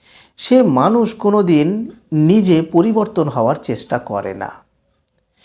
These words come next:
এবং সে সঠিক কাজগুলো তখন ঠিকভাবে করতে পারে না। সে তখন ভাবে, "আমি নিজে ঠিক আছি,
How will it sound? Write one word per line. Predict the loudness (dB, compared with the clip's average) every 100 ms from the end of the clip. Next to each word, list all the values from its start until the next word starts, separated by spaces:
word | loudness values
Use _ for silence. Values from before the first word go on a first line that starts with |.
| -18 -2
এবং | 2 2
সে | 2 2 4 4 4 2 -2 -14 _ _ _
সঠিক | -4 -2 -2 -2
কাজগুলো | -2 -2 -2 -2 0
তখন | 0 -2 -2 -2 -2
ঠিকভাবে | -2 -6 -4 -4 -4
করতে | -2 -4 -4 -4 -4 -4 -10 _
পারে | -6 -4 -6
না। | -8 -10 -14 _
সে | 0
তখন | 0 0 0
ভাবে, | 2 2 2 0 -2 -16 -10
"আমি | -2 2 4
নিজে | 4 4 2
ঠিক | 2 0 0
আছি, | -2 -4 -10